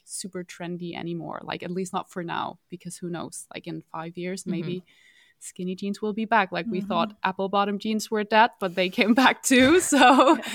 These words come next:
Speaker 3: <laughs>
Speaker 1: it's like,
Speaker 2: Boots with the fur.
Speaker 1: I think it's definitely
Speaker 2: <laughs>
Speaker 1: part of it, like, being able to feel very confident in, like, almost having a signature style and, like, being confident with that no matter whatever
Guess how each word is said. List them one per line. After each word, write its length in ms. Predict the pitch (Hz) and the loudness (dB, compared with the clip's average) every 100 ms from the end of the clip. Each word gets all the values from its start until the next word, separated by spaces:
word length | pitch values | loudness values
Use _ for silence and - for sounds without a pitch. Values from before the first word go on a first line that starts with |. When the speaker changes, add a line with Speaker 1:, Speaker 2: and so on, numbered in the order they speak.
| - - | -12 -14
Speaker 3:
<laughs> 360 | - - _ - | -20 -20 _ -4
Speaker 1:
it's 240 | 277 262 | -2 2
like, 400 | 277 233 233 202 | 6 6 6 0
Speaker 2:
Boots 240 | 190 190 | -4 -6
with 140 | 185 - | -8 -10
the 80 | 196 | -10
fur. 500 | - 196 196 208 151 | -2 0 0 -2 2
Speaker 1:
I 160 | 247 247 | 2 2
think 260 | 285 262 | 0 -2
it's 160 | 254 - | -2 2
definitely 500 | 262 233 240 208 202 | 4 4 2 0 0
Speaker 2:
<laughs> 60 | 208 | 0
Speaker 1:
part 280 | 226 190 | 0 0
of 100 | 185 | 0
it, 100 | 175 | -2
like, 220 | 175 185 - | -4 -6 -6
being 180 | 190 | -6
able 300 | 185 175 175 | -4 -4 -6
to 380 | 175 - 180 175 175 | -8 -4 -2 -2 -4
feel 180 | - 190 | -4 -4
very 400 | 175 190 196 196 | 0 4 4 4
confident 760 | 202 - 175 175 196 185 180 180 - | 0 -2 -2 -2 -4 -4 -4 -6 -8
in, 240 | 180 170 | -6 -4
like, 260 | 170 165 - _ | -4 -6 -8 _
almost 340 | 180 185 185 | -2 -2 -4
having 340 | - 170 170 170 | -8 -8 -6 -8
a 40 | |
signature 680 | 165 - 156 175 160 - 165 | -8 -10 -8 -8 -8 -8 -8
style 640 | - - - - 175 175 | -10 -8 -6 -4 -4 -6
and, 200 | 170 165 - | -8 -10 -14
like, 220 | 160 - | -14 -10
being 200 | 170 170 | -10 -8
confident 500 | - 165 - 170 - | -10 -10 -10 -12 -10
with 160 | 160 - | -12 -6
that 200 | 160 175 | -6 -6
no 100 | 170 | -8
matter 340 | 151 - 170 _ _ _ _ _ _ _ | -8 -8 -14 _ _ _ _ _ _ _
whatever 440 | 165 160 147 151 | -10 -10 -10 -14